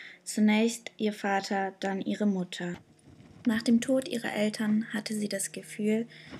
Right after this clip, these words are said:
nicht mehr gebraucht zu werden. Sie war nun frei von familiärer Verantwortung und somit beschloss sie, auf Reisen zu gehen. Sie entschloss sich, nach Westafrika zu reisen. Auch wenn man ihr davon abriet,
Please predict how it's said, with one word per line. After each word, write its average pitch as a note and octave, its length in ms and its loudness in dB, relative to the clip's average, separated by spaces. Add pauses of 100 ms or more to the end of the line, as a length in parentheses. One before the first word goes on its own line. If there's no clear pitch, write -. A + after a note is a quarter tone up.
nicht - 220 -6
mehr G#3 100 0
gebraucht G#3 480 0
zu F#3+ 160 -4
werden. F#3+ 400 0 (340)
Sie G#3 240 -2
war A3 220 4
nun A3 240 6
frei A3 380 0
von G3+ 260 -4
familiärer G3+ 640 0
Verantwortung G3 1040 0 (1000)
und C#4 180 6
somit A3 340 0
beschloss F#3+ 420 -8
sie, A3 100 -2
auf A3 240 -6
Reisen F#3+ 320 -4
zu F#3+ 160 -8
gehen. G3 320 -6 (360)
Sie - 180 -2
entschloss B3 420 0
sich, B3 240 -2
nach G#3+ 240 -2 (400)
Westafrika F#3 960 -6
zu - 140 -12
reisen. F3+ 640 -10 (1200)
Auch A3+ 280 -2
wenn G#3+ 220 2
man A3+ 160 2
ihr G#3+ 100 -2
davon G3+ 360 -4
abriet, F#3+ 580 -6